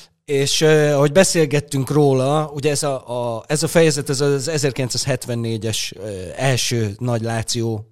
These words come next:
bajnokcsapatról szól. Kérlek, mondd el, hogy, hogy tetszett a fejezet, és hogy, hogy gondolsz erre a...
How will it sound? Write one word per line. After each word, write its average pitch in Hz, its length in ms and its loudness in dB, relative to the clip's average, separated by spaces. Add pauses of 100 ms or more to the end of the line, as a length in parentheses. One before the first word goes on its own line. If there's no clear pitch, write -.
(400)
bajnokcsapatról 113 1040 -4
szól. 143 500 0 (1080)
Kérlek, 180 280 4
mondd 180 200 6
el, 160 60 6
hogy, 165 200 4
hogy 175 260 4
tetszett 147 380 0
a 135 40 -4
fejezet, 160 500 4
és 151 160 0
hogy, 160 180 4
hogy 170 200 2
gondolsz 131 580 0
erre 120 600 -4
a... 120 320 0